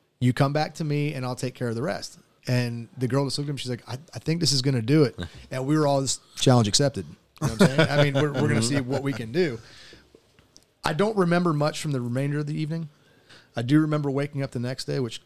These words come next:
Speaker 1: kinda happened to me over the weekend too. But, um, I do remember waking up the next day, and I found out that I had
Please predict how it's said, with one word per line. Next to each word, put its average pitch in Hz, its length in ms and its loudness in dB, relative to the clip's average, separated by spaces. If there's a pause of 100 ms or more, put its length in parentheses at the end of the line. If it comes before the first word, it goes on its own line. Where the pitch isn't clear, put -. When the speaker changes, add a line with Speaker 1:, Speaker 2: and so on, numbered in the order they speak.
(200)
Speaker 1:
kinda 123 180 -4
happened 110 260 -2
to 110 40 -2
me 107 120 -2
over 95 100 -6
the 95 80 -8
weekend 101 280 -8
too. 101 220 -8 (360)
But, - 60 -6
um, 123 360 -4 (1000)
I 151 80 2
do 185 380 4
remember 165 400 2
waking 147 300 -2
up 135 100 -6
the 131 60 -6
next 127 240 -6
day, 127 460 -2
and 117 420 -4
I 123 100 -2
found 127 280 -4
out 120 180 -4
that 120 120 -6
I 120 140 -4
had 107 260 -8